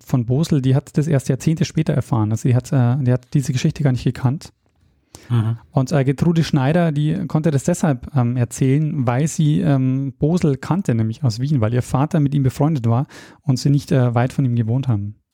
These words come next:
Speaker 2: Okay.
Speaker 1: Ja, und so tragisch endet dann die Geschichte um Sigmund Bosel.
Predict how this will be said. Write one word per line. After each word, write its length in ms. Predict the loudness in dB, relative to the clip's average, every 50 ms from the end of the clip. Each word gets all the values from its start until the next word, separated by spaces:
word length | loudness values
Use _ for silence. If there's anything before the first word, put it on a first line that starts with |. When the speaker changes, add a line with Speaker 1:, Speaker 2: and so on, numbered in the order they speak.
| _
Speaker 2:
Okay. 300 | -6 -6 -4 -2 -2 -2 -2 -4 _ _ _ _
Speaker 1:
Ja, 140 | 0 0
und 120 | 0 2 2
so 80 | 0
tragisch 420 | 0 2 2 2 2 2 0 0 2
endet 260 | 2 2 2 2 0
dann 120 | 0 0
die 100 | 0 0
Geschichte 360 | -2 -2 -2 -2 -2 -2 -2 -2
um 160 | 0 0 -2
Sigmund 420 | -2 -2 -4 -2 -2 -2 -2 -4 -6
Bosel. 500 | -8 -6 -4 -2 -2 -2 -2 -4 -10